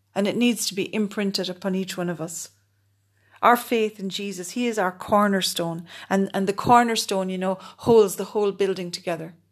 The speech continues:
It's put in it with the foundation. And it's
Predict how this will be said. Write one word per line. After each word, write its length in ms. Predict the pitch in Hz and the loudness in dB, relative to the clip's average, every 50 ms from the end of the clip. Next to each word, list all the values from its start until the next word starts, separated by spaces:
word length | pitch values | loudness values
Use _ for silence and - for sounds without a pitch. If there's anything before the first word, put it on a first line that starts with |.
| _ _ _ _ | _ _ _ _
It's 160 | - 196 - - | -8 -6 -6 -6
put 240 | - - 240 220 | 0 4 4 4
in 280 | 214 208 196 185 - - - | 4 4 0 -2 -6 -8 -10
it 200 | 196 165 - - - | -10 -10 -10 -12 -8
with 220 | 196 190 220 214 | -6 -6 -6 -4
the 80 | 208 170 | -6 -8
foundation. 640 | - 190 165 170 175 175 - - - - 185 - - _ _ _ _ _ _ _ _ _ _ _ _ _ _ _ _ _ _ _ _ _ _ _ _ _ | -8 -6 -6 -6 -6 -6 -6 -4 -4 -6 -6 -8 -12 _ _ _ _ _ _ _ _ _ _ _ _ _ _ _ _ _ _ _ _ _ _ _ _ _
And 140 | - 196 196 202 | -2 -2 0 -2
it's 240 | 196 202 - - | -2 -4 -6 -8